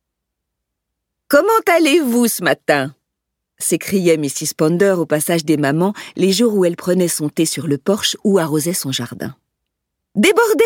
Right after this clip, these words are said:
missus Ponder, ça n'arrête pas », répondait-elle invariablement en tirant leurs enfants par le bras sans ralentir le pas. Elle se montrait charmante, amicale et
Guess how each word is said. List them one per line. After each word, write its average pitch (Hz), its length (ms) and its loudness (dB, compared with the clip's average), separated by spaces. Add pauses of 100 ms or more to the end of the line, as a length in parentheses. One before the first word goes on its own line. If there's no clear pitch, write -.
(120)
missus 262 320 -4
Ponder, 139 400 2
ça 226 160 0
n'arrête 302 340 0
pas », 175 240 0 (680)
répondait-elle 156 720 -2
invariablement 175 800 0 (280)
en 180 120 0
tirant 208 320 -2
leurs 175 260 -2
enfants 185 260 -6
par 151 180 -4
le 156 80 2
bras 185 240 -2
sans 208 180 -2
ralentir 160 480 -4
le 135 80 -4
pas. - 300 -10 (840)
Elle 196 100 0
se 208 140 -2
montrait 214 480 0 (220)
charmante, 190 600 -2 (100)
amicale 190 640 0
et 185 200 -2